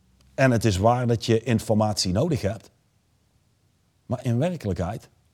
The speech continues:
kunnen mensen een heel stuk beter af met minder informatie.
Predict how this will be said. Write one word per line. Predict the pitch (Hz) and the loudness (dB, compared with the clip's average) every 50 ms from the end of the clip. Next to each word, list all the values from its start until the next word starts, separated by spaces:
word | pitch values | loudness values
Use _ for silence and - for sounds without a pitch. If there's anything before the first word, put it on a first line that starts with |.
| _ _ _ _ _ _ _ _ _ _ _ _ _ | _ _ _ _ _ _ _ _ _ _ _ _ _
kunnen | - - 147 131 117 | -2 0 2 4 4
mensen | 123 156 170 - - - 113 110 - 110 | 2 2 0 0 -2 -2 -2 -2 -2 -4
een | 107 | -2
heel | 101 113 156 185 | 0 0 0 0
stuk | - - - 127 107 | -2 -2 0 0 2
beter | 90 113 107 104 - 104 92 | 4 4 2 2 2 0 -2
af | 101 98 90 - | -2 -4 -4 -4
met | 101 98 | -4 -2
minder | 82 101 123 160 180 170 123 107 | -2 0 0 0 -2 -2 -4 -4
informatie. | 107 98 92 - - 92 92 92 87 98 - - - 120 156 - | -4 -4 -4 -2 -2 -2 0 -2 -2 -4 -6 -6 -6 -6 -8 -10